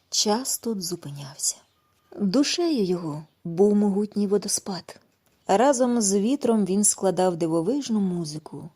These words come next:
зрозумілу лише обраним. Та Кейтаро не помічав нічого. Сповнений безнадії,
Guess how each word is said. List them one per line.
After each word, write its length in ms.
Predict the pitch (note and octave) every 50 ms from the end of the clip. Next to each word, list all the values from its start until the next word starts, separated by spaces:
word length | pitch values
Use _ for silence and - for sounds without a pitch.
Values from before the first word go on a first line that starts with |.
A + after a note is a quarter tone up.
| _ -
зрозумілу 720 | - D#3+ E3+ D#3+ E3 D#3+ D#3+ E3 E3 E3+ F#3+ A3+ A3+ G#3
лише 340 | D#3+ D3+ D#3 - - - - -
обраним. 480 | - - G3 F#3+ E3+ - D#3 D#3+ D#3+ E3+ - _ _ _ _ _ _ _ _ _ _ -
Та 140 | - G3+
Кейтаро 640 | F#3+ - F3 F3 E3 - - F#3+ G#3 A3+ A#3 A3+ G#3+ - _ _ _ _ _ -
не 180 | F3+ F3+ F3+ E3+
помічав 560 | - - A#2 C#3+ D3 - - - E3 E3+ E3+ E3
нічого. 480 | F3 - - - - D3 - - - - _ _ _ _ _ _ _ _ _ _ _ -
Сповнений 840 | - - - - _ - C4+ D4 D4+ D4 C4+ C4+ C4 A#3+ A#3 A#3 A3+
безнадії, 960 | F#3 F#3 G#3+ G#3 F#3+ F#3+ G3+ G3+ F3+ F3 G#3 A#3+ B3 A3 F3 D3+ C#3+ E3 D#3